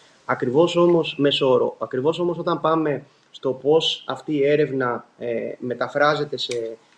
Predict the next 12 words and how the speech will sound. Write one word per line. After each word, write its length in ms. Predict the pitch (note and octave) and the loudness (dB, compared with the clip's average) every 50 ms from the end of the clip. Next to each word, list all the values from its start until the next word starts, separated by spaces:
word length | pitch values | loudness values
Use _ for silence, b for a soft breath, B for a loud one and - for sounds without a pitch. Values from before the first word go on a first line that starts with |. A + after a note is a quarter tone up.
| b _ | b _
καινοτομία 420 | - C3+ B2+ B2 A#2 B2 C#3 D3 | -2 0 0 0 2 2 2 2
και 80 | D3 D#3 | 2 0
επιχειρηματικότητα, 640 | - A#2+ B2 B2+ C3 B2 B2 - - F3 F3 G3+ | -4 -8 -6 -4 -4 -4 -2 -2 -4 -4 -2 -4
θα 100 | - D#3 | -4 -2
δείτε 180 | C3+ E3 E3+ F3+ | -2 -2 -2 -2
ότι 140 | - - D#3+ | -2 -2 -2
υστερούμε 460 | D3 D3 - C#3 B2+ D3 D#3+ E3+ D#3+ | -2 -2 -2 0 0 2 2 0 2
πάρα 320 | - D3+ D3+ D#3 D#3 D3 | 4 4 6 6 6 4
πολύ. 360 | - A#2+ A#2 A2 A#2+ C#3 D#3 D#3+ | 2 0 -4 -2 -2 -4 -4 -4
Μάλιστα, 420 | D3 C#3+ D3 D3 D3 - D#3+ D3 | -4 -4 -4 -6 -8 -10 -10 -8
η 120 | C#3 C#3 | -6 -6
Ελλάδα, 600 | C3 A#2+ A#2+ C#3 C#3+ C#3+ B2+ C3+ C3+ B2 A2+ b | -6 -4 -2 -2 -2 -2 -2 -4 -4 -4 -6 b